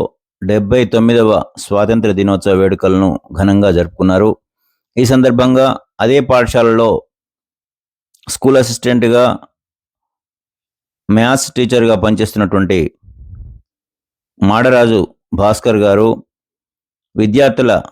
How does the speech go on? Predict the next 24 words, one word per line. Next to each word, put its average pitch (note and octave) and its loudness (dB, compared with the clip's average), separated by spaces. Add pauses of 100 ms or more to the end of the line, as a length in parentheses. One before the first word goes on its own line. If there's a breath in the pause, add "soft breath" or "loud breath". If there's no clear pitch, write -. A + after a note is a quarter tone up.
(160)
ప్రతిభను A#2 0
గుర్తించి G#2+ -2 (800)
వారికి G#2 0 (260)
ప్రోత్సాహకాలు G#2 0
అందించినారు. F2+ 0 (800)
గత A2 0
సంవత్సరం B2+ 0 (360)
పదవ A#2+ 2
తరగతి A2 0 (800)
పరీక్షల్లో A#2 0 (880)
ఐదు A#2+ 2
వందల C#3+ 2
అరవై A2+ 0
ఆరు A2 2 (300)
మార్కులు G#2 -2
సాధించిన G#2 -2
కర్రా G#2 0
శ్రీధర్ G#2 -2
రెడ్డికి G2 -2
మూడు F#2+ -2
వేల A2 2
నూట G2+ 0
పదహారు G2+ 0
రూపాయలు, G#2 0